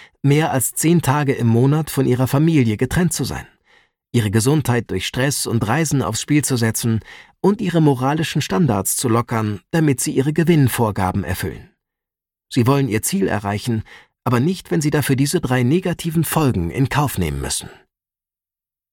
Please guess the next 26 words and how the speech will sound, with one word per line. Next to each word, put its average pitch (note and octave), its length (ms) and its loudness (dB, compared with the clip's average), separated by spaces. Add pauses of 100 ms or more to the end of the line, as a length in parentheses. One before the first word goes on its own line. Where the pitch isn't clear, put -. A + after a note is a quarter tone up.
(220)
Um B2 180 2
Antiziele C#3 680 0
festzulegen, G2+ 760 -2 (420)
betrachten E3+ 480 0
Sie D3+ 120 -2
zunächst C3 460 0
Ihre D3 200 -2
Ziele. - 440 -6 (540)
Doch A#2 140 -8
anstatt C3 360 0
über A#2+ 160 0
diese G#2+ 320 -2
tollen B2+ 360 0
Ergebnisse D3 640 0
nachzudenken, A2 840 -2 (480)
kehren G3 300 2
Sie F3 120 -2
das D#3+ 180 0
Problem D#3 460 2
um. - 360 -4 (460)
Stellen B2 280 0
Sie A2+ 120 -2
es A#2 100 -2
auf A2 120 -6
den D#3 160 -2
Kopf. - 460 -6